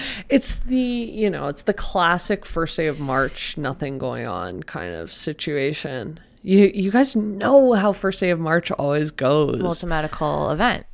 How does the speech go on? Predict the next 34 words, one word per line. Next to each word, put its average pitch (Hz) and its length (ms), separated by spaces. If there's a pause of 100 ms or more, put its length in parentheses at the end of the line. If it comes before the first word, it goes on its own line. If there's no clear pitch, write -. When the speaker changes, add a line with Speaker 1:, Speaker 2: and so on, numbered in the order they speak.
(100)
Speaker 2:
Everyone 156 520
is 156 120
so 151 300
bored 147 340
and 147 120
hating 175 440
March - 320
first. 143 340
It's, - 380 (160)
you 160 120
know, 135 140
that's 143 220
why 147 100
they 143 140
call 202 380
it 160 220 (840)
March. - 680 (1160)
Because 156 280
what 151 140
do 156 60
you 165 100
have 165 140
to 151 80
do? 135 60
Speaker 1:
Because 160 220
it's 220 160
so 285 280
dr-, - 320
it's - 140
so 220 220
droning 156 500
Speaker 2:
March 151 260
Speaker 1:
on. 131 200
Speaker 2:
forward. 147 580